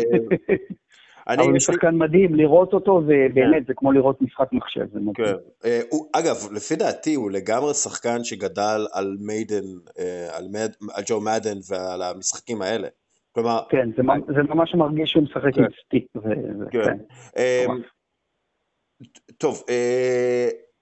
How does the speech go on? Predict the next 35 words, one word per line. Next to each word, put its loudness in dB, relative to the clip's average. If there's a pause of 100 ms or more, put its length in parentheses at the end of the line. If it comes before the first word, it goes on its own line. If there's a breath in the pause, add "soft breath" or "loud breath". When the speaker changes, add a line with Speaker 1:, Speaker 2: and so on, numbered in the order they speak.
(320)
Speaker 2:
ל-, -4
להרבה 0
ישראלים, -2
הסיפור -4
הגדול -2
ביותר -4
יהיה -6
ניו -6
אינגלנד -10
פטריוטס, -6 (340)
אה, -4 (220)
ו-, -2 (100)
וקם -6
ניוטון. -6 (440 soft breath)
אה, -2
אתה, -2 (120)
אתה -2
ידעת -2
שאתה -2
אוהד, -2
אה, 0
מכבי -2
תל -2
אביב -4 (220)
בישראל? -4 (140)
אתה -6
ידעת -2
את -6
זה? -10 (280)
כי -8
Speaker 1:
אני 6
ידעתי, 2
Speaker 2:
כן. 0
Speaker 1:
כן, 2
אין 0